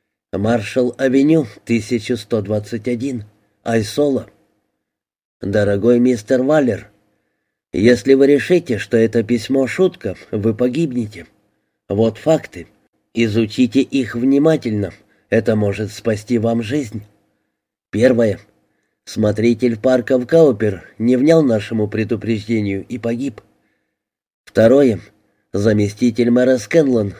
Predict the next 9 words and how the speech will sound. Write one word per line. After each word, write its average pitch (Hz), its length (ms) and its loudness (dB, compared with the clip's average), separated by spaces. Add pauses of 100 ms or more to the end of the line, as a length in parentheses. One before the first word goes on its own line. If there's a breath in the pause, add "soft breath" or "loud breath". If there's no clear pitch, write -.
(120)
тоже 147 300 4
не 110 140 2
внял 107 240 0
нашему 104 440 -4
предупреждению 113 1120 -2
и 123 100 -4
тоже 104 360 -4
погиб. 123 420 -6 (840)
Третье. 113 540 0